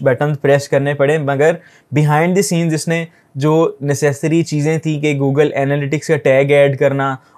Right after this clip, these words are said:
और फिर इसके अलावा Google सर्च कंसोल में कौन कौन सी चीज़ें ऐड करनी है, वो सारा काम इसने ऑटोमेटिकली कर लिया, जिससे काफ़ी ज़्यादा काम बच जाता है, टाइम बच जाता है। तो यहाँ पर मैंने already नहीं बनाया हुआ, तो मैं सेटअप न्यू अकाउंट पे क्लिक करता हूँ, फिर उसके बाद एलडब्ल्यूएस Academy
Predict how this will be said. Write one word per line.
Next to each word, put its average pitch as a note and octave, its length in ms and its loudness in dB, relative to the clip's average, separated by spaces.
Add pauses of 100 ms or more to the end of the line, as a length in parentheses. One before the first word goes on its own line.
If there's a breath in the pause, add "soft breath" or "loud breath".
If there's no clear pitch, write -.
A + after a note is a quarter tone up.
और C#3+ 140 4
फिर D3+ 200 0
इसके D3+ 240 -2
अलावा C#3+ 280 4
Google C#3 320 0
सर्च C#3 280 0
कंसोल C#3 340 -2
में C#3+ 140 -2
कौन C#3 240 0
कौन C#3 160 -4
सी C#3+ 100 -8
चीज़ें C#3 280 -4
ऐड C3 200 -2
करनी C#3 200 -2
है, D3 60 -4
वो C#3+ 80 -2
सारा D3 320 2
काम C3+ 260 -2
इसने D3+ 240 -8 (360 soft breath)
ऑटोमेटिकली D3+ 640 0
कर C#3+ 140 0
लिया, C#3 200 0
जिससे C#3+ 200 -4
काफ़ी C#3 420 2
ज़्यादा C#3 220 0
काम C3 320 -2 (460)
बच C#3 360 0
जाता C#3 200 0
है, C#3 40 0
टाइम D3+ 320 0
बच B2+ 140 2
जाता G#2+ 300 -2
है। G2+ 80 -6 (280 soft breath)
तो D3+ 60 -4
यहाँ F3 180 4
पर G3+ 120 0
मैंने F3+ 220 0
already E3+ 340 2
नहीं D#3+ 300 2
बनाया D#3+ 320 2
हुआ, D#3 100 2
तो D3 80 -4
मैं D3+ 100 -2
सेटअप C#3+ 400 -2
न्यू D#3+ 160 -2
अकाउंट D3 340 0
पे C#3 360 -4
क्लिक D3 280 -4
करता D#3 260 0
हूँ, D#3 120 -2
फिर D3 120 -2
उसके C#3+ 180 -4
बाद C#3+ 220 2
एलडब्ल्यूएस C#3+ 520 0
Academy C#3 380 0